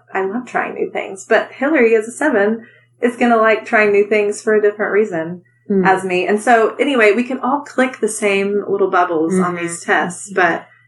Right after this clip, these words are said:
Speaker 1: have different reasons. And we, we can't really get to those on a test.
Speaker 2: Hmm.
Speaker 1: So
Speaker 2: I love,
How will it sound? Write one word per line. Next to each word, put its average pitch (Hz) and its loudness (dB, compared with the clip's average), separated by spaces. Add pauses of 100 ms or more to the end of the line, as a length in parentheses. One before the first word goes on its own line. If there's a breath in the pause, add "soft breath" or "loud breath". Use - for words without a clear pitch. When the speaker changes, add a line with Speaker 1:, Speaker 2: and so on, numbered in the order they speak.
Speaker 1:
have - 2
different 190 -2
reasons. 165 0
And 180 -6
we, 170 -2
we 190 0
can't - -4
really 170 -4
get - -2
to 180 -8
those - -8
on - -12
a - -16
test. - -12
Speaker 2:
Hmm. 175 -8
Speaker 1:
So - -8 (380 soft breath)
Speaker 2:
I 196 0
love, 208 2